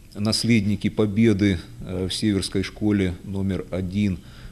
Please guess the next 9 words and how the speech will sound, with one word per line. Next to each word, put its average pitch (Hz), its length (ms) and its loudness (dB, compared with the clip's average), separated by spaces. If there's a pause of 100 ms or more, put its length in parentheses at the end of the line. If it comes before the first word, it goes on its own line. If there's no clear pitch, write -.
(140)
Открылись 147 720 2
музейные 113 720 2
экспозиции, 95 920 0 (640)
э, 82 380 -4 (100)
в - 60 -10
Северске 127 640 2
и 101 220 0
в 80 80 -2 (200)
Новолуганском. 101 1040 -2